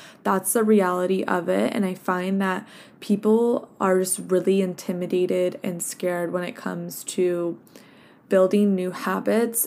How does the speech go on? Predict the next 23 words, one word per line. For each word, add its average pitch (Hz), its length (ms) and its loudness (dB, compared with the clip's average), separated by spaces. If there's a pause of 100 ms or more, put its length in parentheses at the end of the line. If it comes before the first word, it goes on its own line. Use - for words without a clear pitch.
especially 185 1000 -4 (320)
healthy 247 360 2
habits 190 500 -2
or 180 580 0 (460)
good 220 220 4
habits. 220 720 0
It 214 120 -2
can 233 200 2
be 240 140 2
really, 185 400 2
really 180 360 -2
difficult, 202 580 -2
especially 196 580 -2
if 185 160 -4
you 190 60 -4
feel 180 360 -4 (140)
like 180 260 -4
you've 180 200 -8
been 175 180 -2
in 185 380 -6
a 175 340 -6 (380)
dark 233 320 0
place, 196 640 2